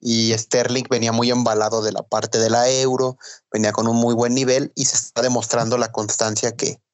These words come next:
el primer Sterling con Guardiola nos demostró.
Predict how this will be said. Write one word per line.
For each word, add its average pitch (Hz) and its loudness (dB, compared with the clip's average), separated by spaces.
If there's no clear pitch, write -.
el 113 -4
primer 120 2
Sterling 127 0
con 123 -2
Guardiola 127 0
nos 120 -2
demostró. 110 -2